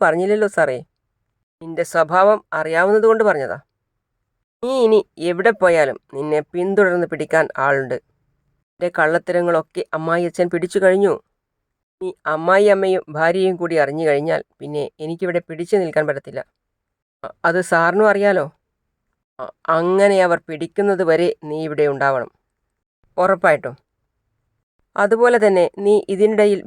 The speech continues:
വീണ്ടും ഒരു വേല ഒപ്പിച്ചായിരുന്നല്ലോ." "നിഷയുടെ കാര്യം ഞാൻ പറഞ്ഞത്. അതുപോലുള്ള വേലത്തരങ്ങളൊന്നും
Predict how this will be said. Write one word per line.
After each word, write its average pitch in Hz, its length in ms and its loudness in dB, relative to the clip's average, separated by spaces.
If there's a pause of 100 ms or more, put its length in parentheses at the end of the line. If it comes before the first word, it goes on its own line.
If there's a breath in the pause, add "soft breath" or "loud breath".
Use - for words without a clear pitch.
വീണ്ടും 220 320 4 (140)
ഒരു 180 160 -2 (140)
വേല 170 220 4
ഒപ്പിച്ചായിരുന്നല്ലോ." 160 600 -2 (720)
"നിഷയുടെ 175 540 0
കാര്യം 196 300 4
ഞാൻ 190 140 4
പറഞ്ഞത്. 170 300 2 (1200)
അതുപോലുള്ള 202 540 4 (100)
വേലത്തരങ്ങളൊന്നും 185 720 4